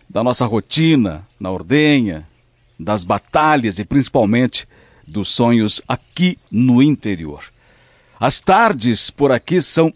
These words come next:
muito lindas. Depois da ordenha, tem o trato da bicharada, dos porquinhos, das ovelhas e juntar os ovos com as crianças. Nossa propriedade é simples,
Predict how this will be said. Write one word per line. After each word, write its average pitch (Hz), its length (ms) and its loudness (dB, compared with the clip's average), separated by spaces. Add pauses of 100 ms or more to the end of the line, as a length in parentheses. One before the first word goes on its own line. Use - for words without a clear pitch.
muito 147 480 2
lindas. 113 600 -2 (760)
Depois 120 340 0
da 123 80 2
ordenha, 117 600 2 (240)
tem 123 160 2
o 113 160 0
trato - 680 -4
da 87 140 -8
bicharada, 101 880 -2 (180)
dos 65 200 -16
porquinhos, 135 960 -2
das 90 160 -10
ovelhas 135 800 2 (440)
e 110 60 -4
juntar 170 340 2
os 123 160 0
ovos 139 360 2
com 135 100 -2
as 117 160 -4
crianças. 95 840 -6 (600)
Nossa 160 240 -2
propriedade 147 840 2 (180)
é 98 80 -4
simples, 165 800 0